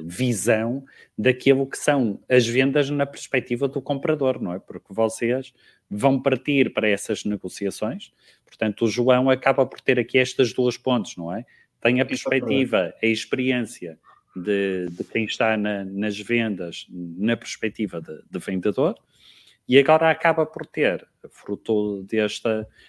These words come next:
Speaker 1: de, desta empresa, onde agora está inserida, a perspectiva do comprador.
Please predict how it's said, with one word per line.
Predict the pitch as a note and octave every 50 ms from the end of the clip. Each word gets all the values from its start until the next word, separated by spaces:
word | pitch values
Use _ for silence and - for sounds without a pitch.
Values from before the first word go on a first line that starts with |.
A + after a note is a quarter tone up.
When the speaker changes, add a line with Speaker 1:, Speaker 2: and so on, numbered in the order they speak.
| _ _ - -
Speaker 1:
de, | - F2+ F2 G#2 G2 F#2+ F#2 F2+
desta | F2+ G#2 G#2+ - - - G2+
empresa, | F2 D#2 - A2 A#2 B2 B2 A#2+ A2+ A2+ G#2
onde | G2 G2+ G#2 G#2+ G#2 G#2+
agora | G#2+ G2+ A2+ A2 A2
está | G#2 - - A2+
inserida, | A2 G2+ - - A#2 A2 G#2 F#2+ - A2+
a | F#2+
perspectiva | - - - - - A#2 A2+ - - A#2 - C3 B2
do | B2 - C3+
comprador. | - - D3 C#3 C3+ C3+ C#3+ D3+ D3 - C3+ B2 A2